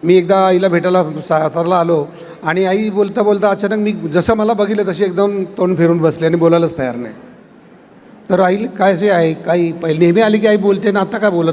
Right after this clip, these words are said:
नाही? परत वहिनींना विचारलं की, "आई का बोलत नाही?" काय म्हणले, "आता तर चांगला सिनेमा बघत बसले, तर आता काय झालंय त्यांना?" बोलायलाच तयार नाही, बोलायलाच तयार नाही. पाच दहा मिनटं गेल्यानंतर मी म्हणलं, "आई काय झालं?" तर आई म्हणते,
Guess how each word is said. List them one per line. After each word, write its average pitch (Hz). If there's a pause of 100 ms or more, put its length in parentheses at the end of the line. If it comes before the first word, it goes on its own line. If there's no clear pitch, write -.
नाही? 143 (520)
परत 226
वहिनींना 214
विचारलं 190
की, 175
"आई 175
का 220
बोलत 185
नाही?" 147 (200)
काय 294
म्हणले, 202
"आता 185
तर 202
चांगला 214
सिनेमा 220
बघत 202
बसले, 165
तर 156
आता 170
काय 220
झालंय 139
त्यांना?" 135 (600)
बोलायलाच 240
तयार 180
नाही, 160
बोलायलाच 208
तयार 175
नाही. 160
पाच 175
दहा 180
मिनटं 185
गेल्यानंतर 180
मी 170
म्हणलं, 180
"आई 185
काय 208
झालं?" 156 (720)
तर 170
आई 170
म्हणते, 185